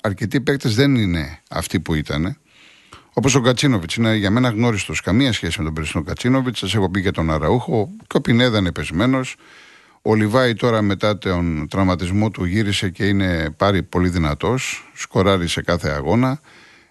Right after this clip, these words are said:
Ε, γενικά η αεκ έχει τα θέματα της. Όμως δεν πάβει να είναι μια δυνατή ομάδα.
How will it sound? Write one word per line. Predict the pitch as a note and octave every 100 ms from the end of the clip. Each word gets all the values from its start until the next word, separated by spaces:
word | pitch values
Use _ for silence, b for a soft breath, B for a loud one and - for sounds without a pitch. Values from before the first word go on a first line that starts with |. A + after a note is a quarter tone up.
| B
Ε, | - A2+ A2+ -
γενικά | - B2 A#2+ - E3 D#3+ -
η | B2 C3
αεκ | D3+ D3
έχει | D#3+ C#3+
τα | - A2+
θέματα | F#2 E2+ D2 D2+
της. | D2 D2 - B B B B
Όμως | G#3 G3+ G#3+ -
δεν | D3 C3
πάβει | A#2 C3+ E3+
να | D3
είναι | C3 C3+
μια | A#2 A#2 A2+ G2+ F2
δυνατή | G2+ G2+ F2 F#2+
ομάδα. | D2+ E2+ - G#2 D3 C3